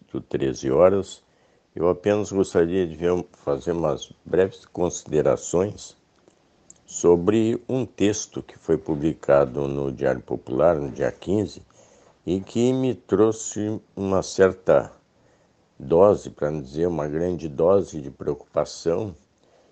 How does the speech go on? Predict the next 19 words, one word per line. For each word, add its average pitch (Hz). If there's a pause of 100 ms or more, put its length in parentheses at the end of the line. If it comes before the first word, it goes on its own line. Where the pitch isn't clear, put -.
(220)
e 98
também 123
fiquei 123
surpreso 98 (1040)
com 110 (160)
o 95
conteúdo 98 (240)
da 71
reportagem. 64 (600)
Na 87
primeira 110
página 90
do 78
diário 101
aparece 92 (560)
a 85
imagem, 87
a 67
foto 87